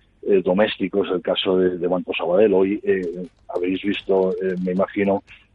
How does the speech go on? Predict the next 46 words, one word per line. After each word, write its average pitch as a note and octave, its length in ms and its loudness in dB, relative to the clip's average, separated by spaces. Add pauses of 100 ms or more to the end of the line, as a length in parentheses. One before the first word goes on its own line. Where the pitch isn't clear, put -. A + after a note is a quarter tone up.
eh, G2+ 360 0
un F#2+ 260 -2
broker G2 340 2
internacional, F#2+ 840 2
eh, F2+ 440 0
empieza F#2 300 -4
a - 20 2
cubrir, F#2+ 480 2
eh, F#2+ 160 4
Unicaja, F#2 540 0
que D#2+ 160 -10
no - 120 -4
es F#2 80 -10
precisamente F#2+ 800 -4 (440)
eh, G#2 160 4 (320)
digamos, G2+ 480 2
de G2 80 2
mis G2 240 0
favoritos G2+ 580 4
en G2+ 100 0
el F#2 100 -4
sector G2+ 240 -2
de G2 40 4
la G2 120 4
banca G2 220 -2
doméstica G#2+ 540 2 (200)
y G2 80 -2
claramente G#2+ 480 4
le A2+ 80 6
da A2 100 8
un G#2+ 140 4
margen G2+ 440 2
de F#2 100 2
subida. G#2+ 420 0
O E2+ 60 -2
sea, F#2 100 -6
se - 220 -12
sabe A2 260 0 (240)
los G2+ 180 0
problemas G2+ 320 -2
que G#2+ 60 -2
hay G#2+ 80 0
en G#2 40 0
el G2 40 -8
sector, A2+ 380 0
pero, G#2 300 4